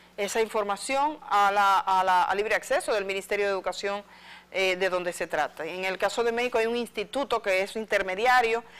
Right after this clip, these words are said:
entre las, eh, entidades que tienen que dar la información, entre las dependencias públicas y los ciudadanos. Y muchas veces esta institución toma medidas que contravienen la disposición de un ministerio. Por ejemplo, en República Dominicana, ahora el Ministerio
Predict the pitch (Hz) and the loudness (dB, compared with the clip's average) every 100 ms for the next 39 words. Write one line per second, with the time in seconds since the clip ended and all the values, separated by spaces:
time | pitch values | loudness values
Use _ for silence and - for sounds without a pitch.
0 | - - 202 196 185 180 - - - 190 | -8 -4 0 4 4 4 0 -6 -2 2
1 | 185 190 190 196 214 269 - - - - | 2 0 0 4 6 4 0 -12 -20 -20
2 | - - _ 220 208 285 359 262 226 220 | -20 -20 _ -2 2 2 2 2 2 2
3 | 220 226 208 208 233 214 208 226 240 208 | -2 -2 -2 -4 -2 0 2 0 -4 -6
4 | 202 196 190 180 190 185 190 254 311 302 | -2 0 0 -2 -4 -2 0 0 -2 -6
5 | - 240 214 220 - 240 - 214 196 185 | -4 -4 -2 -4 -2 -2 -2 -2 -2 -2
6 | 190 185 180 226 202 - - - - 196 | -2 2 2 2 -2 -10 -18 -18 -14 -10
7 | 196 233 220 220 247 311 294 214 208 - | -2 -2 -2 -2 -2 -2 -2 -2 -2 0
8 | 226 220 220 202 202 226 214 - 285 339 | 0 0 -4 -4 -4 -4 -4 2 4 4
9 | 240 233 214 220 240 285 - - - - | 2 2 0 0 0 0 -6 -20 -20 -20
10 | _ - 233 247 220 220 214 285 392 247 | _ -2 0 0 2 2 4 2 2 2
11 | 208 202 202 - 196 - 190 208 208 233 | 2 2 0 -4 -4 -4 -6 -2 0 0
12 | 262 214 202 214 214 190 - 208 175 175 | 0 0 0 -2 -4 -4 -2 0 0 0
13 | 196 214 185 170 190 208 226 269 285 269 | 0 0 0 0 0 -2 0 2 2 2
14 | 247 220 190 185 196 214 208 202 190 220 | 0 -2 -2 0 2 0 0 -6 -4 0
15 | 220 247 262 | 2 4 2